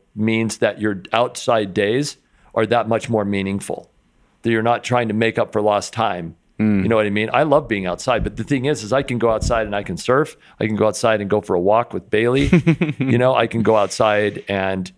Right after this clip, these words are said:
Speaker 1: play golf.
Speaker 2: Mm.
Speaker 1: You know, I like being outside a lot.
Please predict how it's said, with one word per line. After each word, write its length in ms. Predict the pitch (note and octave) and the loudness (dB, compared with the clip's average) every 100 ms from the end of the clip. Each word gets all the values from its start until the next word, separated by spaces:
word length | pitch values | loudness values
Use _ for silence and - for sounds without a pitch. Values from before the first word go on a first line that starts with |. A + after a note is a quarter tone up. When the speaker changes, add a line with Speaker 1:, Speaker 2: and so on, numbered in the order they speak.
| - | -2
Speaker 1:
play 160 | G2+ | -2
golf. 500 | F2+ G2 A#2+ - - _ _ _ - | 2 2 2 0 -12 _ _ _ 0
Speaker 2:
Mm. 280 | G#2 F#2+ D#2+ _ | 2 2 -2 _
Speaker 1:
You 100 | A2 | 0
know, 140 | G#2+ A#2 | 0 2
I 140 | C3 | 2
like 320 | C3 C3+ C#3+ | 4 2 2
being 240 | C3+ C3 G2+ | 0 2 0
outside 380 | F2 - A#2 | -2 0 0
a 40 | F2+ | 2
lot. 420 | G2 G#2+ C#2+ | 2 2 0